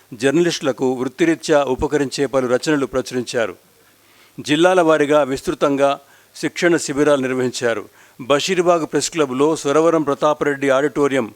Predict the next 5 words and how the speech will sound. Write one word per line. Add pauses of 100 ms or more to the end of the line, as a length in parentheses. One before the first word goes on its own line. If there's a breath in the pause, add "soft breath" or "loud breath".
(320 soft breath)
ఆధునీకరణలో (260 soft breath)
శ్రీనివాసరెడ్డి
గారి
కృషి (100)
చెప్పుకోదగింది.